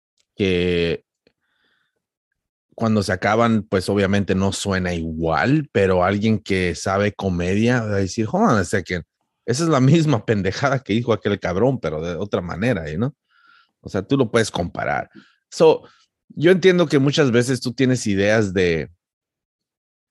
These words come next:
um, tienes ideas de ciertas cosas que, que tal vez se conectan un poco a, a los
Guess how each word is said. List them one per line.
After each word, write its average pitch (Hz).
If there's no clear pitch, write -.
um, 90
tienes 165
ideas 123
de 107
ciertas 131
cosas 117
que, 95
que 123
tal 117
vez 131
se -
conectan 117
un 120
poco 107
a, 82
a -
los 85